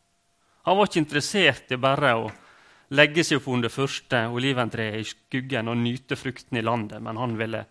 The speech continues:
ta de tyngste kampene for å utvide og glede seg i den arven som Gud hadde gitt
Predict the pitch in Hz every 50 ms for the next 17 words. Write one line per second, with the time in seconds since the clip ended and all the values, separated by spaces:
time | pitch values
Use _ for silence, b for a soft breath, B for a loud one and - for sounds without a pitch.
0 | _ _ - 135 117 117 113 113 110 113 113 - - - 117 120 123 - - -
1 | - - 123 123 - - 131 110 107 110 - b b b b b b b b b
2 | - 120 123 147 - 170 147 131 - - - - - 117 110 113 117 - _ _
3 | _ _ - 120 117 123 123 120 123 131 131 143 135 - 107 110 117 120 120 117
4 | 123 127 127 117 110 107 110 110 110 - 113 107 110 117 117 110 - - 117 110
5 | 113 117 117 - _